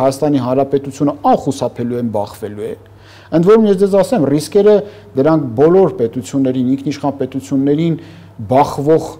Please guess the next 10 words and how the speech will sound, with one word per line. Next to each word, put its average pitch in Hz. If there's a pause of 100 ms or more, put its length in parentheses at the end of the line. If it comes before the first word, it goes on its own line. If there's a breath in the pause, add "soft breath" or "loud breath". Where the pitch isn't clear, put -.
(280)
երևույթներ 143
են 117
և 120
դրանք 139
շատ 170
կարևոր 165
են 220
պետությունների 127
զարգացման 117
համար։ 110